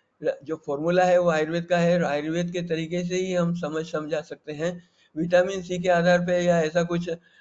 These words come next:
सोचें, ऐसा नहीं। तो भेषज कल्पना में शब्द जो बनता है वो ये क्या है कि काश्यप में औषध और भेषज में कुछ, अ, demarcation किया है, बाकी चरक संहिता वगैरह में ऐसा नहीं है।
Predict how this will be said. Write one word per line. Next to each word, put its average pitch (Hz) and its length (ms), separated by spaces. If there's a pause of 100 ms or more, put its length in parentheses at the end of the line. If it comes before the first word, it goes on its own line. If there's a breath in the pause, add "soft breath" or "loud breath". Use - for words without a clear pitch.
(120 soft breath)
सोचें, 180 300
ऐसा 160 240
नहीं। 147 160 (680)
तो 143 80
भेषज 170 420
कल्पना 165 340
में 170 300 (1040)
शब्द 165 260
जो 165 140
बनता 151 300
है 160 200
वो 170 240
ये 165 320
क्या 175 180
है 180 120
कि 175 140
काश्यप 170 440
में 180 360
औषध 165 460
और 185 140
भेषज 156 440
में 175 380 (300 loud breath)
कुछ, 175 260
अ, 151 260
demarcation 170 720
किया 139 220
है, 135 80
बाकी 143 400
चरक 147 320
संहिता 175 340
वगैरह 175 300
में 165 160
ऐसा 160 160
नहीं 156 240
है। - 120